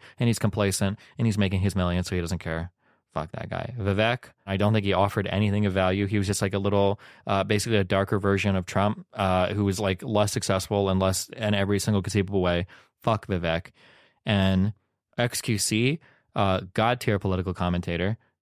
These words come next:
uh, obviously, uh, frequent call into the Destiny stream, believes in all the best things, antagonizes the fuck out of people that I don't like, like Hassan. So, you know, he makes the S tier as well.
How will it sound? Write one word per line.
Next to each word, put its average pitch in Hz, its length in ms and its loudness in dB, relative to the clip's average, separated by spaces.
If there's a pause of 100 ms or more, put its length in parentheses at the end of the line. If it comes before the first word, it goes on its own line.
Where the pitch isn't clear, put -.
(160)
uh, 90 360 2
obviously, 104 640 0
uh, 95 260 0
frequent 110 340 -2
call 98 220 0
into 98 240 0
the 95 140 0
Destiny 92 400 0
stream, 92 420 -2 (140)
believes 107 260 0
in 95 80 2
all 92 160 4
the 101 80 0
best 90 300 0
things, 98 320 0
antagonizes 98 800 0
the 98 60 0
fuck 95 300 0
out 95 60 2
of 90 80 0
people 92 180 0
that 90 100 0
I 87 80 2
don't 92 200 0
like, 101 280 0
like 95 140 2
Hassan. 98 480 0
So, 92 320 2 (280)
you 135 120 2
know, 117 260 0
he 127 140 -2
makes 110 160 0
the 101 140 -2
S 95 140 -2
tier 95 120 -2
as 87 100 -4
well. 87 240 -2